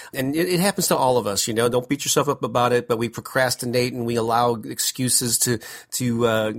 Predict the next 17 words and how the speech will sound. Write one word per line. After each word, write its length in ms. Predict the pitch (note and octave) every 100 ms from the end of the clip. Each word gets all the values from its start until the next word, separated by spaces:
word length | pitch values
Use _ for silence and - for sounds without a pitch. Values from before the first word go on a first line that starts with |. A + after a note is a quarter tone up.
| -
convince 440 | B2+ A#2 B2+ -
us 260 | B2 A#2+ -
that 220 | A#2+ A#2
we 120 | A#2+
don't 140 | A2+
have 160 | A#2+ A#2
time 440 | - A#2 A#2 A#2+
or 60 | A#2+
we 80 | A#2+
don't 80 | A#2
have 140 | B2
the 180 | A#2+ B2
energy 480 | A#2+ A2+ G#2 A#2 A2+
and 140 | G#2+
this 180 | B2 -
and 160 | A#2+
that. 300 | A#2 A2+ A2+